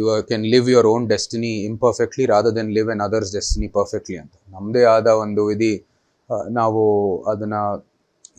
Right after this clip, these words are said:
ಯಶಸ್ವಿಯಾಗಿ ನಾವು ಮುಂದುವರಿದಿದ್ರು ಕೂಡ ಅದೇ ಉತ್ತಮ. ಯಾರದೇ ಬೇರೆಯವರ ವಿಧಿಯನ್ನು, ಆ, ಅದನ್ನ ಅದರ ಮು-, ಆ ದೃಷ್ಟಿಕೋನದಲ್ಲಿ ನಾವು ಮುಂದುವರಿಯೋದಕ್ಕಿಂತ.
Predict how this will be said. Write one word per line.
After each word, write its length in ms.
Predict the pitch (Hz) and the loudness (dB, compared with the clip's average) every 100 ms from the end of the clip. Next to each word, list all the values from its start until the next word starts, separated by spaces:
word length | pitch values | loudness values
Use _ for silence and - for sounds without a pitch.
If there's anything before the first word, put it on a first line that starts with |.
| 104 | -6
ಯಶಸ್ವಿಯಾಗಿ 680 | - 139 - 135 120 117 | 0 2 4 4 4 4
ನಾವು 400 | 113 110 110 104 | 0 0 -2 -4
ಮುಂದುವರಿದಿದ್ರು 800 | - 101 120 123 123 113 113 113 | -6 -6 0 4 4 2 -2 -2
ಕೂಡ 220 | - 135 117 | 4 4 6
ಅದೇ 420 | 101 98 104 127 | 2 -2 2 2
ಉತ್ತಮ. 560 | 120 113 123 110 107 _ - | 2 0 -2 -2 -6 _ -6
ಯಾರದೇ 520 | 98 110 120 113 107 | 2 2 2 0 0
ಬೇರೆಯವರ 500 | 95 113 120 117 113 | 2 4 6 4 4
ವಿಧಿಯನ್ನು, 720 | 107 107 110 104 123 113 85 _ _ _ 110 | 2 0 -2 -4 -4 -4 -6 _ _ _ -2
ಆ, 400 | 101 98 85 113 | 0 0 0 -2
ಅದನ್ನ 240 | 123 135 | 0 0
ಅದರ 340 | 123 104 123 131 | 2 2 4 4
ಮು-, 240 | 120 117 | 2 4
ಆ 160 | 117 123 | 6 6
ದೃಷ್ಟಿಕೋನದಲ್ಲಿ 760 | 120 107 104 120 110 110 107 | 4 -4 -6 -4 -2 -2 -4
ನಾವು 180 | 107 104 | -4 -8
ಮುಂದುವರಿಯೋದಕ್ಕಿಂತ. 1000 | 104 101 101 95 90 92 90 117 101 | -6 -4 -2 -2 -4 -6 -8 -10 -6